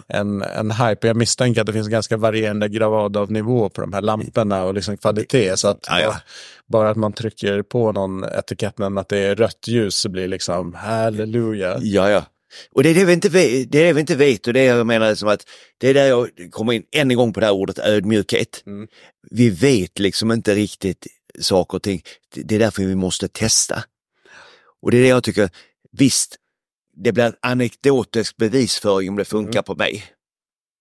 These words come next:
Speaker 2: Men jag, därför jag inte, jag tycker inte man ska ge så jäkla mycket råd det heller. Jag menar, vi som lekmän ska, vi kan inte ge fullständiga råd,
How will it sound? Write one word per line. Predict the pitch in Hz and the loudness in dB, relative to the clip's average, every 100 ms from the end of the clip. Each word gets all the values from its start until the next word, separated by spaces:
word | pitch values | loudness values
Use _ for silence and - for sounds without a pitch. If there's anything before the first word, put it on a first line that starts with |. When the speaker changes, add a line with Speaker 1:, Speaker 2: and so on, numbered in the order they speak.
| _ - | _ 2
Speaker 2:
Men | 139 | 2
jag, | 117 - - - | 2 -4 -20 -2
därför | - 156 123 | 0 2 0
jag | |
inte, | 143 123 117 64 76 78 | 0 -4 -6 -10 -14 -4
jag | 123 | -4
tycker | 143 131 | 0 0
inte | 135 131 | 0 0
man | 123 | 0
ska | - 135 | 2 0
ge | 107 135 101 | 4 2 2
så | - - | -2 -2
jäkla | 98 95 - 101 | -2 -2 -2 -4
mycket | 92 - 92 | -2 0 0
råd | 95 87 85 | 2 2 2
det | 101 | 0
heller. | 87 151 76 82 - _ _ _ _ _ _ _ _ | 0 0 0 -2 -4 _ _ _ _ _ _ _ _
Jag | - | -4
menar, | 113 120 | 0 2
vi | 110 127 | 4 2
som | - 110 | 2 0
lekmän | 110 127 - 117 110 | 2 0 -2 0 0
ska, | 98 113 101 - - _ _ _ | 0 -4 -6 -8 -20 _ _ _
vi | 98 117 | -4 -2
kan | 120 | 0
inte | 117 | 0
ge | 113 107 120 98 - _ _ _ - | 0 2 2 0 -6 _ _ _ -20
fullständiga | - 123 123 113 - 123 107 101 98 | -2 2 2 0 0 0 0 0 0
råd, | 95 123 90 | 2 2 2